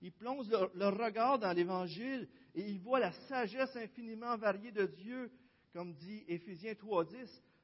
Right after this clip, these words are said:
dans l'Église. C'est comme si le salut les émerveille, le salut qui est accompli pour nous, qu'on expérimente. Est-ce que vous réalisez que Pierre est en train de dire, en d'autres mots,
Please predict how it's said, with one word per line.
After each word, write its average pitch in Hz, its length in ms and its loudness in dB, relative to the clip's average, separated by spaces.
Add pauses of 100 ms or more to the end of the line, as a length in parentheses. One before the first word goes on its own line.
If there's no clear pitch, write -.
dans 165 220 -4
l'Église. 220 800 -4 (960)
C'est 349 140 -2
comme 269 200 -2
si 247 360 -2 (180)
le 151 140 6
salut 233 440 0
les 190 260 -2
émerveille, 226 840 -4 (520)
le 160 100 -8
salut 226 380 -4
qui 220 120 -10
est 208 140 -10
accompli 202 500 -14
pour 185 320 -6
nous, 247 440 -10 (1400)
qu'on 127 180 -16
expérimente. 175 840 -12 (500)
Est-ce 135 120 -20
que 208 80 -6
vous 202 120 -8
réalisez 208 580 -10 (100)
que 156 200 -10 (880)
Pierre 214 160 -6
est 226 140 -6
en 165 140 -8
train 160 240 -12
de 131 60 -12
dire, 151 220 -10
en 143 80 -10
d'autres 135 340 -10
mots, 160 320 -10